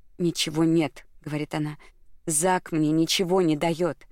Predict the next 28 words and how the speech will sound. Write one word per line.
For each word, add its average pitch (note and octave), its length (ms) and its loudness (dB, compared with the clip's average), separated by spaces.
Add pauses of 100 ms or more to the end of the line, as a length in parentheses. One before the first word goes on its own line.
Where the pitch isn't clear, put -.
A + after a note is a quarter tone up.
(600)
«Тогда F#3+ 320 -4
почему G3+ 800 -2
ты F#3 200 -2
хочешь E3+ 420 -2
остаться F#3 500 -2
с - 140 -2
ним?» G#3+ 300 0 (600)
«Я G#3+ 260 2
не A3+ 120 2
хочу», — A3 640 0 (340)
говорит E3+ 400 0
Талула. D#3+ 460 -2 (360)
«Я G#3+ 140 2
хочу G#3 360 0
уйти A3+ 360 0
от G3 220 0
него. F3 460 0 (460)
Но A3 200 2
мы A3 140 2
вместе G#3+ 460 2
с E3 60 -4
детства. F3 640 -2 (140)
Он A3 140 4
единственный G#3 580 0
парень, F#3 360 2
с - 80 -2
которым F#3+ 440 2
я». F#3 200 0